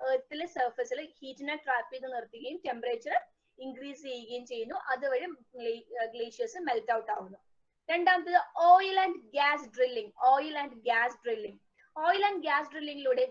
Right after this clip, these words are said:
methane എന്ന് പറയുന്ന ഒരു ഗ്രീൻ ഹൗസ് gas emit ചെയ്യുകയും ഈ methane ഗ്രീൻ ഹൗസ് effect increase ചെയ്ത് global വാർമിംഗിനെ കൂടുതലായിട്ട് trigger ചെയ്യുകയും അതുവഴി കൂടുതൽ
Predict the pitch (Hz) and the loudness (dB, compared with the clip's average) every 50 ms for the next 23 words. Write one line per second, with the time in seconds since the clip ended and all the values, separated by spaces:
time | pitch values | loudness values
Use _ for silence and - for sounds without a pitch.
0 | 262 269 269 302 330 359 359 - - 403 403 427 427 427 392 359 339 320 311 294 | -4 -8 -6 -4 -2 -4 -4 -2 2 2 2 4 2 -2 -4 -2 -2 0 0 0
1 | 285 294 285 269 285 233 240 247 240 247 254 - 277 285 285 285 - 277 277 277 | -2 -2 -4 -8 -8 -12 -12 -12 -12 -12 -12 -8 -6 -8 -8 -8 -6 -4 -4 -4
2 | 285 302 254 226 214 202 202 _ - 247 226 214 208 190 202 214 262 302 _ _ | -4 -6 -10 -12 -12 -16 -18 _ -12 -12 -10 -10 -8 -8 -10 -10 -10 -14 _ _
3 | _ _ _ - 320 330 320 320 330 339 359 381 370 381 392 392 403 392 339 254 | _ _ _ -10 -8 -6 -4 -2 -2 -2 -2 -2 -4 -4 -4 -4 -6 -6 -8 -8
4 | 254 254 269 277 285 294 311 320 320 330 - 349 330 320 320 320 320 - - 339 | -8 -8 -6 -6 -6 -6 -4 -4 -6 -4 -2 -2 -2 -2 -4 -10 -14 -14 -12 -12
5 | 302 269 254 240 247 254 269 269 262 285 285 254 240 220 247 254 247 233 247 240 | -10 -10 -10 -10 -10 -10 -10 -12 -12 -12 -12 -10 -4 -2 -2 -2 -2 0 0 2
6 | 240 240 240 240 262 262 269 269 269 269 277 294 311 440 440 285 302 440 - - | 2 2 2 0 0 -2 -2 -4 -4 -4 -6 -8 -8 -8 -8 -8 -8 -10 -10 -14
7 | _ _ _ - _ - 277 269 269 277 285 294 294 285 294 - 392 - - _ | _ _ _ -20 _ -12 -10 -8 -4 -2 0 0 0 0 -2 -6 -8 -10 -10 _
8 | _ _ _ _ _ _ _ _ _ _ _ _ _ _ - 269 262 226 262 277 | _ _ _ _ _ _ _ _ _ _ _ _ _ _ -4 -4 -2 0 -2 -2
9 | 311 330 330 302 262 233 208 220 208 208 254 311 - _ _ - - 370 - - | -2 -2 -6 -6 -8 -8 -6 -6 -4 -4 -4 -6 -10 _ _ -20 -20 -18 -6 0
10 | 277 285 294 392 415 392 381 339 320 330 330 - _ _ _ - 302 311 311 320 | 2 2 2 2 0 0 0 -2 -2 -6 -10 -12 _ _ _ -10 -8 -6 -6 -6
11 | 320 277 349 381 | 0 4 6 6